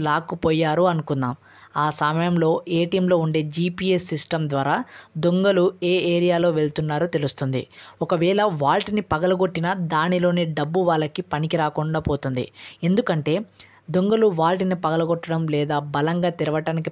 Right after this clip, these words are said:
ప్రయత్నిస్తే లోపల ఇంక్ వంటి రంగుతో నింపబడిన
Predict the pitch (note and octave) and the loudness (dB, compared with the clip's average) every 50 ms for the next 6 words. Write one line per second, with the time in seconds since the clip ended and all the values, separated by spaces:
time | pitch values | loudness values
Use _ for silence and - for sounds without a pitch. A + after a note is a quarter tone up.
0 | - D3+ C#3+ C#3+ C#3+ - D#3 D3 C3+ - - D#3 F3 A#3 - - - - - - | -4 -2 -2 -2 -2 -4 -6 -8 -6 -4 -2 0 0 -2 -4 -8 -20 -18 -8 -2
1 | E3+ E3+ F#3 G3+ A3 A3 A3+ G#3+ F#3+ F3+ F3+ F#3 F3+ - - - G3 G3+ G#3+ - | 0 2 4 4 4 4 2 2 2 2 2 0 -2 -6 -6 -2 -2 -2 -2 -2
2 | - F#3+ F3+ F3 E3+ D#3+ E3+ E3+ D#3 D3+ D3 D#3+ E3+ F3 F3 F3+ F#3 G3 G3 F#3+ | -2 -2 0 0 0 0 0 0 0 0 0 0 0 0 2 2 2 2 2 0
3 | F3 E3 D#3+ E3+ D#3+ E3+ E3+ E3 D#3+ | -2 -2 -2 -2 -2 0 0 -2 -2